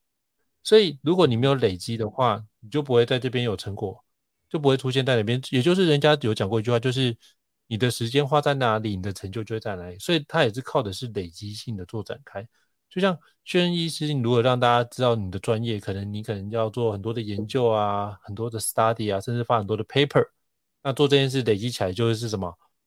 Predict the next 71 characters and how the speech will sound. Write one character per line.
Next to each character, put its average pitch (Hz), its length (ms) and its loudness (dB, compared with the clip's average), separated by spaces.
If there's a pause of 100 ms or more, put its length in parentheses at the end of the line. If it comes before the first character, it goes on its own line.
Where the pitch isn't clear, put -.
我 113 80 -4
们 113 140 0
在 139 180 6
什 120 100 -2
么 117 60 -2
样 131 160 0
的 110 280 2
期 127 240 -4
刊 175 200 2
上 170 180 2
面 151 240 2
有 95 400 -2 (140)
我 110 100 -12
们 104 200 -16
的， 101 460 -4 (480)
的 113 380 -2 (260)
论 170 220 6
文 104 140 2
的 113 80 -2
刊 156 240 0
登， 175 180 0 (360)
然 107 120 0
后 127 400 4
我 107 80 -4
们 107 140 -6
担 143 180 2
任 151 140 2
什 127 100 0
么 117 80 0
期 113 140 -4
刊 131 160 2
的 117 80 4
审 104 180 -2
查 98 180 -6
委 98 140 -6
员， 92 160 -12
这 165 120 -2
些 170 80 2
事 - 80 -6
情 120 180 -2
都 123 140 -4
是 135 200 -4
你 110 160 -4
的 95 180 -8
credit 110 440 0
去 - 140 -12
把 95 180 -4
你 95 60 -12
做 107 160 -4
的 98 80 -6
累 95 240 -10
积。 101 260 -12 (320)
所 165 140 2
以 143 40 8
透 165 140 0
过 180 100 4
这 185 140 4
个 156 80 4
credit 139 400 4
累 101 160 -2
积， 120 160 -8
你 113 60 -6
就 117 80 -4
会 120 80 0
形 107 280 -4
成 104 300 -4 (280)
大 139 100 4
家 139 80 6
对 135 240 4
你 98 80 -4
的 95 120 -4